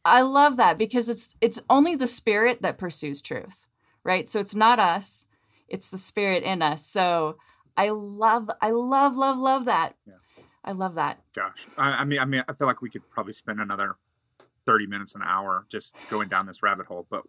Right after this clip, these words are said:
Speaker 2: we will shift because, Jesse, you're on here because we wanna hear about, uh, some of the new things that you're working on. And so, uh, you just launched Whoology. And so it sounds like a Doctor Seuss,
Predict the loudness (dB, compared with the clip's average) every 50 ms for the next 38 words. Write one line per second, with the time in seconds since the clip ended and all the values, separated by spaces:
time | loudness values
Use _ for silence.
0 | -12 -8 -4 -4 -4 -2 -2 -2 -2 -2 -4 -6 _ _ _ _ _ _ _ _
1 | _ _ _ _ -8 -4 0 2 2 2 2 0 -2 -6 -4 0 0 0 -2 -2
2 | -10 _ _ -4 -2 -2 -2 0 -2 -4 0 2 4 4 4 2 0 -4 -4 -6
3 | -6 -6 -8 -8 -8 -8 -8 -8 -6 -6 -6 -8 -6 -4 -4 -2 2 2 2 2
4 | 2 -2 -4 -4 -4 -4 -4 -6 -8 -10 -12 -12 -12 -10 -8 -10 -10 -8 -8 -6
5 | -6 -6 -8 -8 -10 -8 -8 -8 -8 -8 -6 -6 -4 -4 -4 -6 -6 -8 -6 -4
6 | -4 -6 -6 -8 _ -14 -14 -12 -10 -8 -4 -2 -2 -2 -2 -4 -6 _ _ _
7 | -20 -20 -20 _ _ 2 4 6 6 6 4 0 -2 -4 -6 -6 -4 -4 -4 -4
8 | -4 -4 -4 -2 0 0 0 -2 -4 -10 -14 _ _ -6 0 2 4 6 6 4
9 | 4 2 -4 -6 -6 -8 -10 -10 -12 -16 _ _ _ _ _ _ _ -12 -10 -8
10 | -8 -6 -2 -2 -2 -2 -2 -2 -4 -4 -4 -6 -8 -10 -6 -2 -2 -2 -2 -4
11 | -10 -8 -8 -8 -8 -8 -8 -8 -10 -12 -12